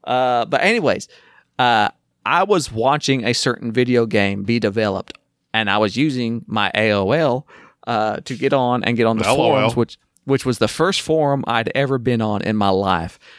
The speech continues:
Speaker 1: The first forum I'd ever been on was by a computer company called Raven. They were developing a Star Trek game called Elite Force.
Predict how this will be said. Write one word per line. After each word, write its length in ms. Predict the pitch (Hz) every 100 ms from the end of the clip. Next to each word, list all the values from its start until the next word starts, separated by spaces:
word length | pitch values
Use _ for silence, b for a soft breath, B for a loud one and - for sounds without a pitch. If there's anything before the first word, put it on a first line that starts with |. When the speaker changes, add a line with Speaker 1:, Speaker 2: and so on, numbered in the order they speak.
| B
Speaker 1:
The 80 | 113
first 340 | - 156 160
forum 340 | - 151 131 120
I'd 140 | 107
ever 200 | - 135
been 160 | 135 127
on 180 | 113 110
was 160 | 101
by 320 | - 110 104 -
a 500 | 101 98 98 98 95 b b b b b _
computer 460 | 135 117 151 156 151
company 400 | 147 120 113 117
called 340 | - 110 104
Raven. 680 | 104 113 127 147 185 220 - _ _ _ _
They 140 | - 127
were 120 | 123
developing 520 | 110 120 117 120 120
a 80 | 92
Star 420 | - - 110 123
Trek 320 | - 127 -
game 300 | 120 127 139
called 320 | - 117 107
Elite 400 | 104 101 104 127
Force. 560 | - - 107 82 -